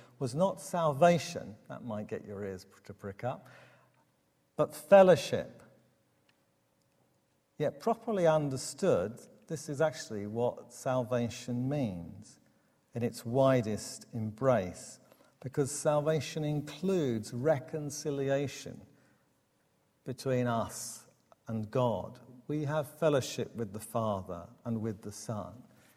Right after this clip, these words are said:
It means holiness of life. It means inclusion in the church. "You with us," John says.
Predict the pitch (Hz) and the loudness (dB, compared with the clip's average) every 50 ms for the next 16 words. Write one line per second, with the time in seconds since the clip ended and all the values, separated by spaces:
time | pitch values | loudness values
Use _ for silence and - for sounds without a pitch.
0 | - - 131 131 - 147 160 160 151 147 143 - - - 156 160 160 147 147 139 | -14 -12 -8 -4 -2 0 0 0 0 -2 -4 -6 -2 4 6 6 8 6 6 4
1 | 135 123 - - - 123 110 117 127 131 120 104 95 92 - 135 - - 147 151 | 0 0 -2 -4 -8 -8 -6 -4 -2 -2 -2 -2 -4 -6 -10 -10 -6 -4 -4 -2
2 | 147 143 139 - 147 143 139 123 - - - 160 160 156 156 151 131 117 131 135 | -2 -2 -2 -4 -4 -4 -4 -6 -8 -8 -4 -2 0 2 2 0 -2 -2 -2 -2
3 | 131 131 131 123 - - 156 139 120 - - - - 123 123 135 147 151 156 156 | -2 -2 -2 -4 -4 0 0 2 2 2 -2 -6 -6 -4 -2 0 2 2 2 2
4 | 156 156 151 147 147 147 139 127 - 156 147 107 98 - - - - - 107 101 | 2 0 0 0 0 2 2 4 2 2 2 -2 -6 -10 -16 -14 -8 -6 -6 -4
5 | 98 95 95 - - 107 90 85 73 65 - - | -6 -6 -10 -8 -8 -8 -8 -8 -10 -14 -20 -20